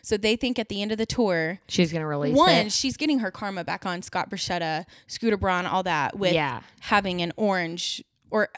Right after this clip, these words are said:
Speaker 1: or having all her stuff out. But
Speaker 2: Right.
Speaker 1: then they think she's going to release karma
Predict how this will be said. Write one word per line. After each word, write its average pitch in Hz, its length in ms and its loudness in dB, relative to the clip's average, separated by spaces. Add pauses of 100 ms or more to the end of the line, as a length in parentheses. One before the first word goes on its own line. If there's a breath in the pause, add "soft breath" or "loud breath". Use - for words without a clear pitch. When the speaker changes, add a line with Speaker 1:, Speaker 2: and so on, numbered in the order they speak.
(140)
Speaker 1:
or 226 120 4
having 226 220 0
all 190 140 -4
her 196 100 -6
stuff 165 320 -4
out. - 200 -6
But - 60 -4
Speaker 2:
Right. 185 200 6
Speaker 1:
then 254 120 4
they 226 120 2
think 226 240 -6
she's 254 160 -2
going 202 220 -8
to - 100 -10
release 196 280 -8
karma 202 540 -6